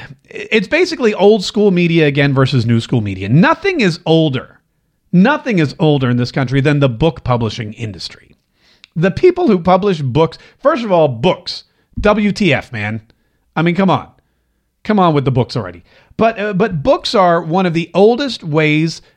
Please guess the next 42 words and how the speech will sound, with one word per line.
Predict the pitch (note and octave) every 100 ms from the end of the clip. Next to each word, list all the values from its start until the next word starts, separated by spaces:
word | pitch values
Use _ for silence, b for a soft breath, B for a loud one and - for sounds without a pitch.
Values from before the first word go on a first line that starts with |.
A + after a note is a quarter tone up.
| _
uh, | - C#3+ E3
of | F3+ D#3+
communicating. | F3 F#3 F#3+ F3 C3+ C#3 F#3
It's | D#3
one | E3+ E3+
of | D#3
the | D#3+
oldest | F#3 G3 F3
medium. | D#3 C#3 D3
It's | C#3+
one | D#3
of | D#3+
the | D3+
oldest | E3 E3+
ways | D#3+ D3+ D#3
to | -
distribute | C#3+ C#3+ D3 C3+ B2+
information. | B2 C#3+ E3+ D3+ - _ b b b -
It's | F3+ F3+
also | F#3+ A3+ A3
these | D#3+ E3 E3
days | C#3 C3+ B2+
one | C#3+ D#3
of |
the | C#3
least | C3+ C#3+ -
popular | C3+ B2+ B2 D3+ G#3+ A3+
and | D#3 D3+
one | C#3+
of | D3 D3+
the |
least | C3+ C3+ C#3
lucrative. | A3+ A3+ A2 E2+ B B B
It's | F#3+ G#3
also | G#3+ C4+ A3+
one | F3
of | E3+
the | D#3+
most | C#3+ C#3 D3+
ri-, | D#3
expensive | C3+ - C4+ C#4+ D#3 C#3+ b b -
and | C#4+ C4